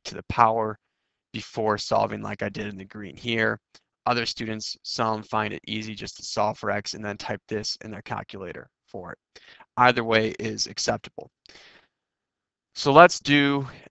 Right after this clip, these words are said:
a logarithmic inequality involving our natural logs. So I have the natural log of the quantity two x minus three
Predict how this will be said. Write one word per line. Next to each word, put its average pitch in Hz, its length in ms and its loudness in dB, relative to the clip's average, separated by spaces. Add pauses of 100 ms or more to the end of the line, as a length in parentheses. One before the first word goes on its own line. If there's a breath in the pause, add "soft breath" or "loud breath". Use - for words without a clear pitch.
a 117 480 6 (260)
logarithmic 113 840 2 (1400)
inequality 107 800 -4 (120)
involving 110 600 -6
our 104 240 -6
natural 101 600 -12 (180)
logs. - 420 -10 (120)
So 113 240 -8
I 123 100 4
have 123 240 2
the 113 60 -4
natural 117 400 0
log 113 260 2
of 107 100 -4 (360)
the - 80 -12
quantity 113 580 -4
two 123 300 -2
x - 180 -2
minus 117 320 -6
three 104 400 -14